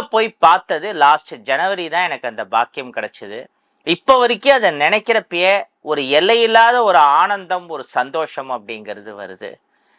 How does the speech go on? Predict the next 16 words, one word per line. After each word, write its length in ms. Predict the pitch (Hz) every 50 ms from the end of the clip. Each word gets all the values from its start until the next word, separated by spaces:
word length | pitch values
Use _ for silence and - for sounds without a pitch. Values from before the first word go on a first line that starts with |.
| _ _
அந்த 180 | - 165 175 175 - - -
கடவுள் 360 | 185 185 214 262 269 269 269 277
நமக்கு 320 | 262 262 233 208 - - -
பல 320 | - _ 165 160 170 196 208
விஷயங்களை 600 | 202 202 185 - - 226 226 226 220 220 220 220
வாழ்க்கையில 540 | 196 160 151 156 160 151 - 180 170 160 143 -
கொடுத்துருக்காரு. 640 | _ 135 131 131 _ 160 135 131 107 117 110 104 98
அதை 260 | - - 120 120 135 143
நம்ம 180 | 143 143 139
வந்து 160 | 143 143 170 170
நம்ம 140 | 160 143
ரியலைஸ் 420 | 120 120 120 135 147 160 156 156 - -
பண்றதே 440 | - 120 117 131 131 131 127 131 127 123
இல்ல. 200 | 110 98 98 95 98 92 - _ _ _ _ _ _ _ _
அப்படி 200 | - 135 135 143 143
ரியலைஸ் 460 | 139 160 196 233 262 285 294 254 -